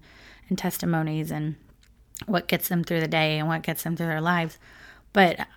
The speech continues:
we also have our own, you know, impacts from our own childhoods, from our environments, from how we were brought up. And mine happens to be, you know, that criticism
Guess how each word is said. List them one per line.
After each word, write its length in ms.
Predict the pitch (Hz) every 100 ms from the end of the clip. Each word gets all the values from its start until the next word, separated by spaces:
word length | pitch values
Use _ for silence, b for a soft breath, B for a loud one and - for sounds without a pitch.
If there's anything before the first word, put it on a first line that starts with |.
| _ _ _
we 420 | 196 202 196 185 - - _ _
also 440 | 180 185 196 180 165
have 360 | 151 180 175
our 160 | 165 156 -
own, 400 | 180 175 160 143 - - -
you 120 | 196
know, 180 | 165 - 175 185 -
impacts 480 | 202 208 175 156 -
from 180 | - 170
our 140 | 160
own 160 | 160 156
childhoods, 480 | - 190 185 175 160
from 160 | 170
our 100 | 151
environments, 600 | 151 170 196 196 180 175
from 260 | - 151 151 B B B B
how 180 | 180
we 160 | 180 175
were 100 | 165
brought 220 | 156 196
up. 180 | 302 294
And 220 | 190 170 - -
mine 260 | 165 190
happens 320 | 214 165 170 160
to 60 | 160
be, 280 | 151 165 b b b b b b b b b b
you 120 | 226
know, 120 | 190 160
that 180 | 165
criticism 920 | - 190 180 185 165 - 160 170 160